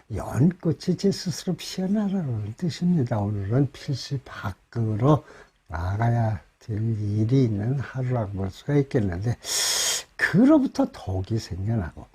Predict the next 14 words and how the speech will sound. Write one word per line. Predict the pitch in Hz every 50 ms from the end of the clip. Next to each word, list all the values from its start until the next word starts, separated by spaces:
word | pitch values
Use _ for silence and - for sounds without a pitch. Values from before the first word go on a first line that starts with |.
| - _
다시 | - - 214 202 - 269 -
좋은 | - - 208 208 170 175 175 170 156 127 -
기운이 | - - 131 123 113 110 107 107 120 147 135
피어나겠다니 | - - - - 131 107 95 104 104 98 90 82 73 - - - - 60 58 - 107 123 143 123 95 101 127 170 - - - - - - - -
이 | 120 107 98
점 | 95 104 87 80 98 110
미리 | 120 131 143 160 151
기억하시어 | - - - 120 117 113 104 - - 101 98 - - 113 - 151 - - _ _ - - - _ _ -
외출하시면 | 123 120 117 110 - - - 120 113 107 104 95 90 82 - - - - 110 95 87 90 92 90 98 113 127 131 104 90 101 127 160 165 - - - - -
좋은 | - - - - - - 53 55 57 55 - - 55 53 53 - - 95 113 123 143 143
날이 | 147 143 135 131 117 151 139 -
되시겠습니다. | - 160 165 143 - - 160 135 - - 85 - - - - 123 139 139 131 135 127 117 143 - - - _ _ _ _ _ _ _ _ _ _ _ _ _ _ _ _ _ _ _ _ _ -
네, | 117 143 160 151
이번에는 | 120 95 95 90 92 87 80 62 55 55 - 120 156 165 151 139 143 175 220